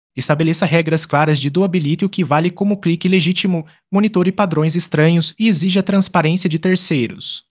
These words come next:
Quando você reconhece sinais de fraude, a resposta rápida evita perdas maiores. Em resumo, prevenção é esforço constante, não um único filtro que resolve tudo. Use este guia prático para adaptar conforme o seu negócio cresce.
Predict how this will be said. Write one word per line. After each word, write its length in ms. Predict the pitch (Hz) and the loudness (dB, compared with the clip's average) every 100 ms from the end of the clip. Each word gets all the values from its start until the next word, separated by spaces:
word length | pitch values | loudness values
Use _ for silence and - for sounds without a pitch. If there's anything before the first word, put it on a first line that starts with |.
| _ | _
Quando 200 | - 160 | -2 -2
você 240 | 175 185 190 | 0 0 0
reconhece 540 | 160 185 196 170 190 | 0 -2 -2 0 -2
sinais 400 | - 196 180 185 | -2 0 2 0
de 100 | 185 | -2
fraude, 480 | 196 165 160 165 202 - | -2 2 2 0 -6 -4
a 80 | |
resposta 500 | 160 156 - 156 165 | -2 -2 -4 -4 -4
rápida 340 | 151 160 165 185 | -2 -2 -2 -2
evita 320 | 190 190 190 | -2 -2 -2
perdas 400 | 185 196 208 190 | -4 -2 -2 -2
maiores. 800 | 180 180 135 117 110 113 - - _ _ - | -2 0 0 -2 -6 -10 -14 -16 _ _ -2
Em 100 | 170 | 2
resumo, 540 | 165 196 143 117 120 - | 4 2 0 -2 -6 -8
prevenção 480 | - 170 196 196 180 | -2 2 2 2 2
é 80 | 180 | 2
esforço 460 | 190 - 170 160 | 0 0 0 0
constante, 760 | 190 220 214 175 131 113 - - - | -2 -2 0 0 0 -2 -10 -16 -2
não 220 | 143 214 | 2 4
um 100 | 208 | 4
único 280 | 139 135 175 | 2 0 -2
filtro 360 | - 202 202 | 0 -2 0
que 140 | 196 190 | 0 2
resolve 400 | 202 156 151 180 | 2 4 2 0
tudo. 420 | - 123 104 110 - _ _ | 0 -2 -4 -12 -20 _ _
Use 220 | 190 214 | -2 2
este 180 | 214 - | 2 0
guia 220 | 160 185 | 0 0
prático 460 | 196 147 135 - 170 | 2 0 0 -2 -4
para 160 | 165 170 | 0 0
adaptar 400 | 180 180 170 175 | 0 0 -2 0
conforme 460 | 196 185 147 139 | -2 -2 0 0
o 40 | 151 | -2
seu 160 | 147 | -2
negócio 460 | 151 170 156 170 175 | -2 0 0 0 -2
cresce. 520 | 151 110 110 - - | -2 -4 -4 -12 -16